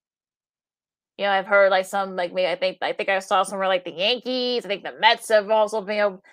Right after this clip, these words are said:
have expressed interest. So a lot of teams have kinda, some are wondering, is Ohtani available?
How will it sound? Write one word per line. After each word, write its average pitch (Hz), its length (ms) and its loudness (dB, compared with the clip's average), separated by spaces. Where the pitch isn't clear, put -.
have 214 140 2
expressed 220 360 2
interest. 220 340 -4
So 190 140 4
a 175 40 4
lot 214 260 8
of 208 80 -12
teams 226 380 -8
have 202 120 0
kinda, 208 440 -2
some 247 280 0
are 247 60 6
wondering, 254 460 2
is 226 320 4
Ohtani 214 560 0
available? 185 840 2